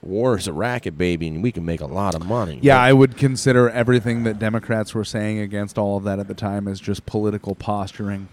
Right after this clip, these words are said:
Speaker 1: Yeah,
Speaker 2: frankly.
Speaker 1: I would have to say,
Speaker 2: So
Speaker 1: too, 'cause a lot of people profited off of that
Speaker 2: Yeah,
Speaker 1: stuff.
Speaker 2: I mean, C N N during the, you know, Obama years and whatnot, they cheered on the wars. And
Speaker 1: Heck yeah, they did. They were champions of it, baby.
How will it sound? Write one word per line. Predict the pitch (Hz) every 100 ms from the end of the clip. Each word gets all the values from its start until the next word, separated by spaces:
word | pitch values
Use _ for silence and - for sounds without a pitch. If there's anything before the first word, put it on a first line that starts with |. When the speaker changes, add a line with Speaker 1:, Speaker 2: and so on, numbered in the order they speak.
| -
Speaker 1:
Yeah, | 107 131 -
Speaker 2:
frankly. | 117 110 - 107 107
Speaker 1:
I | 101
would | 101
have | 101 90
to | -
say, | 120
Speaker 2:
So | 110 107
Speaker 1:
too, | 107 104
'cause | 92 78
a | 80
lot | 80 82
of | 87
people | 104 82 -
profited | 92 87 80 78
off | 73 76
of |
that | 101
Speaker 2:
Yeah, | 135 123
Speaker 1:
stuff. | 117
Speaker 2:
I | 127
mean, | 131 123
C | - 135 127
N | 117
N | 117 123 123
during | 117 117 113
the, | 110 107 107
you | 107
know, | 107 104 101
Obama | 107 107 107
years | 101 101 95
and | 104
whatnot, | 104 101 101 104 104
they | 110 110 _ _ _ _ _ _ _ -
cheered | - 143 147
on | 143 156
the |
wars. | 139 151 175 185 214 160
And | 107
Speaker 1:
Heck | 110 110
yeah, | 127
they | 143 104
did. | 98 113
They | 120
were | 117
champions | 95 - 120 135 95 82
of | 76 73
it, |
baby. | 71 76 87 110